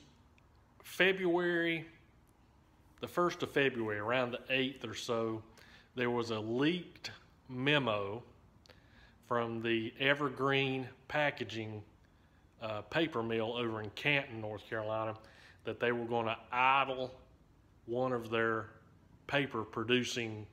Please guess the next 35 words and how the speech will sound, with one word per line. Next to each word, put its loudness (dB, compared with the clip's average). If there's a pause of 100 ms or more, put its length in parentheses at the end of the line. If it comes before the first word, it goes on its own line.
(160)
machines. -4
I'm -6
not -4
sure -4
what -8
the -16
terminology -2
of -6
it -10
or -8
whatever. -8 (680)
And -4
so 0
that 2
was -6
kinda, 2
you -8
know, -2 (200)
I -8
thought, -2
"Well, -12
gosh, -2
how's 0
that -2
gonna -2
affect -2 (1000)
the -10
railroad?" 2 (640)
Uh, -4 (1160)
and, -6 (140)
it, -12 (340)
you -6
know, 0
the, -4
the -4